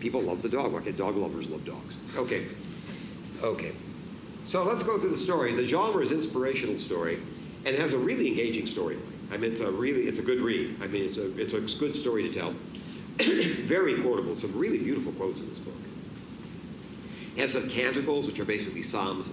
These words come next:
outside of the book of Psalms type of thing, you know, that kind of thing. Some very nice canticles. And it has, again, the positive present. I mentioned the dog.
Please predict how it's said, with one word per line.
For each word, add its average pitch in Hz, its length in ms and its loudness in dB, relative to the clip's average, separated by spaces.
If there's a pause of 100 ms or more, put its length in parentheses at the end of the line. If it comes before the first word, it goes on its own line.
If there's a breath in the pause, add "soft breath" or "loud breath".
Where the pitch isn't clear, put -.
outside 87 200 -2
of 87 60 -2
the 80 60 -6
book 90 140 -2
of 90 60 -6
Psalms 90 300 -4
type 90 120 -6
of 85 80 -6
thing, 85 180 -2
you 82 120 -2
know, 82 60 -2
that 82 100 -6
kind 85 160 -4
of 76 60 -8
thing. 82 120 -6
Some 87 140 -6
very 107 320 0
nice 87 240 -4
canticles. 85 440 -6 (920 loud breath)
And 175 160 4
it 151 40 4
has, 135 200 2
again, 120 180 4
the - 80 0
positive 98 460 0
present. 95 260 -2
I 101 60 4
mentioned 185 280 2
the 190 60 2
dog. 185 300 2